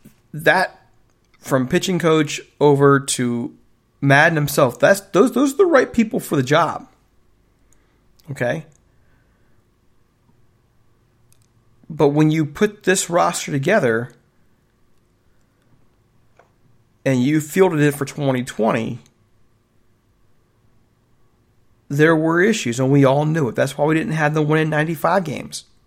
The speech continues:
or more. We thought they could potentially reach that, but there were some things in the way. There's flaws in the roster, and you know, some of our worst fears came out right away.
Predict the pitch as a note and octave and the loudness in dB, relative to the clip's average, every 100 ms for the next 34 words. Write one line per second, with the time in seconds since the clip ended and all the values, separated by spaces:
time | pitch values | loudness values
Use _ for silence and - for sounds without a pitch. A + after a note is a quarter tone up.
0 | _ _ _ _ - C#3+ D3 E3+ A3+ - | _ _ _ _ -8 -4 -2 -2 -6 -10
1 | _ _ _ _ _ _ _ _ D3 C#3 | _ _ _ _ _ _ _ _ -8 -6
2 | B2+ - - D#3 A3+ A3+ A3 _ _ _ | -8 -10 -8 -4 -2 -4 -8 _ _ _
3 | _ _ _ _ _ _ _ _ _ _ | _ _ _ _ _ _ _ _ _ _
4 | _ _ D#3 C#3+ C#3+ C#3 B2+ B2 A#2+ - | _ _ -6 -2 -2 -2 -6 -8 -8 -8
5 | A2+ C#3+ - _ _ _ _ _ _ _ | -8 -12 -20 _ _ _ _ _ _ _
6 | _ _ _ - C#3+ D#3+ C#3+ C#3 B2 B2 | _ _ _ -12 -2 0 0 -2 -4 -6
7 | B2 A2+ A2 A2+ A2 - - _ _ _ | -6 -6 -6 -6 -6 -8 -16 _ _ _
8 | _ _ - C3 C3 - B2+ A2 A2 A#2+ | _ _ -8 -6 -4 -2 -2 -2 -4 -4
9 | D3+ G3+ F#3+ - - - - - - - | -2 -4 -6 -10 -16 -18 -20 -20 -20 -10
10 | C3+ C3 B2 - _ _ _ _ _ _ | -4 -2 -2 -6 _ _ _ _ _ _
11 | - _ _ - B2+ B2 B2 D#3+ C3+ C3 | -20 _ _ -6 -4 -4 -2 2 4 4
12 | B2 C3+ C#3 - E3 F#3+ C3+ - - C3 | 4 2 2 -2 -4 -2 -4 -6 -6 -4
13 | A#2+ A#2+ C3+ D#3 C3+ | -4 -4 -2 -4 -6